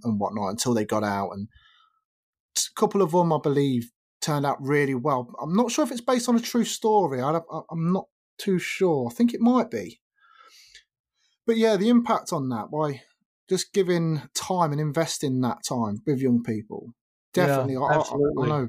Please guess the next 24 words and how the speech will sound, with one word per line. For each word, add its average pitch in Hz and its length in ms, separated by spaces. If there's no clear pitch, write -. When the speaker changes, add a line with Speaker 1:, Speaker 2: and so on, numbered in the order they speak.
Speaker 1:
I 143 100
would 147 140
have 117 100
benefited 117 480
from 113 200
something 110 240
like 98 220
that 117 180
'cause - 100
I 147 60
used 135 120
to 131 60
love 135 160
going 127 200
to 120 100
youth 143 280
clubs - 500
as 117 100
a 117 60
kid, 123 320
Speaker 2:
Yeah. 143 120
Speaker 1:
playing 120 280
pool, 120 500
snooker, 117 720